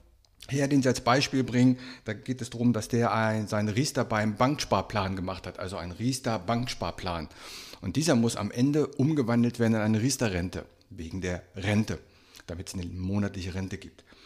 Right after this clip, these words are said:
Und das kritisiert man, dass das neu abgeschlossen werden muss, dann, das hätte man ihm nicht gesagt.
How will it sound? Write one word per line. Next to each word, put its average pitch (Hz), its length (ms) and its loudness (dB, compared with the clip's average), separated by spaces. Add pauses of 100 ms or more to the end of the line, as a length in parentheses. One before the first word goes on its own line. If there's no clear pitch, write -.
(380)
Und 95 460 -6
das - 220 -2
kritisiert 123 520 4
man, 156 240 4
dass 120 160 0
das 101 160 -6
neu 107 220 0
abgeschlossen 139 640 -2
werden 123 220 2
muss, 117 260 0
dann, 110 180 -2
das 101 160 -6
hätte 104 140 -4
man 104 120 -2
ihm 101 100 -2
nicht 98 180 -6
gesagt. 117 500 -2